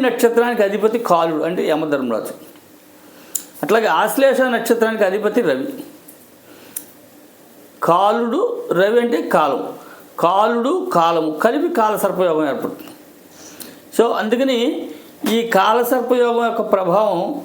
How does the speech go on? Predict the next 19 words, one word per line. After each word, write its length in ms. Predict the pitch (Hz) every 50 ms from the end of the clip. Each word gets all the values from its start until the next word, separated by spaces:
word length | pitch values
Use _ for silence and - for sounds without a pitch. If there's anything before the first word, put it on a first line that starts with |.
| - - - - - - - - - - - - - - - 156
ఎప్పుడు 220 | 151 151 190 208 196 196
కూడా 180 | 190 160 143 143 - - - - - - - - - - - - - - - - 175
ఈ 40 | 190 190 165 156
రాహుకేతులకే 840 | 151 165 175 185 202 196 202 202 190 196 196 202 202 190 220 233 190 165
ఆధిపత్యం 400 | 165 175 175 175 170 147 - 147 127
ఉంది. 140 | 117 107 - - 139 - - - - - - - - - - - - - - - - - - - - - -
అట్లాగే 360 | 190 185 254 254 247 240 196 214 254 320 339 285 262 - - - - - - - - -
ఈ 40 | 208 202 190
నక్షత్ర 480 | 180 175 175 180 - 262 262 262 269 269 269 269 262 247 220 202
దేవతల 360 | 220 226 233 233 233 233 240 226 -
పేర్లు 220 | 214 214 214 226 214
ఎవరికైతే 420 | 202 202 202 202 202 208 202 196 208
ఉన్నాయో, 280 | 202 190 190 180 160 151 175 180 175 175 - - - - - - - - - - - - - - - - - - - - -
ఈ 20 | 190 202 190 - -
కాలసర్పయోగం 760 | 175 175 202 220 208 - 233 226 226 220 226 220 214 208 208 202
ఏర్పడినటువంటి 580 | 196 190 175 202 190 196 190 180 185 185 185 185 185 151 143
జాతకానికి 480 | 147 151 165 - 175 175 185 190 170 143
కానీ 200 | 139 135 151 147 117 117 165 - - - - - - - - - - - - - - - - - - - - - - - - - 123 123
రాహుకేతు 680 | 143 160 190 226 226 240 262 240 226 262 254 226 240